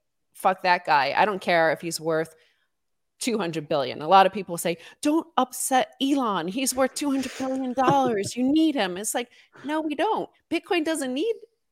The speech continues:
the Bitcoin doesn't need Elon. It doesn't need us. None of us. Like, it, that's the thing about it is, is, like, you can't upset anybody, right? It's the opposite of the fiat world.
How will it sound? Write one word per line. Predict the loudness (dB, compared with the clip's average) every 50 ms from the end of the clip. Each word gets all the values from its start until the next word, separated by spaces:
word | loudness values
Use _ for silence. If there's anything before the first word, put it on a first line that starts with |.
| _ _ _ _ _ -14
the | -8 -6 -4
Bitcoin | -2 -2 -4 -2 0 0 2 4
doesn't | 4 4 4 2
need | 0 0 -2 -2 -2
Elon. | -2 -2 -2 -2 -2 -2 -2
It | 2 4
doesn't | 4 4 4 0 -2
need | -4 -4 0 2
us. | 4 4 4 2 0 -4 -10 _ -8
None | -4 0 2 2 2 2
of | 2
us. | 2 0 0 -4 -10 _ _ -2
Like, | 0 0 2 2
it, | 2 0 2 0 -2 0
that's | 2 2 2 2 -2
the | -6 -6
thing | -2 0 0 0 0 0
about | 4 6 6 6 6 4 0
it | -2 -2 -2
is, | -2 -2 -4 -4 -8 -12 -6
is, | -2 -2 -2 -2 -2 -2 0
like, | 2 2 2 2 -2 -10 _ -14
you | -14 -4
can't | -2 0 0 2 2
upset | 2 2 2 4 4 6 6
anybody, | 6 2 0 0 0 0 0 0 0 2
right? | 2 4 4 2 0 -4 _ _ _ _ _ _ _ _ _ _ -2
It's | 2
the | 6 8
opposite | 8 8 8 6 -2 -6 -6 -6
of | -4 -6
the | -6 -6
fiat | _ -4 -2 0 0 -2 -2
world. | -6 -8 -8 -8 -12 -14 -18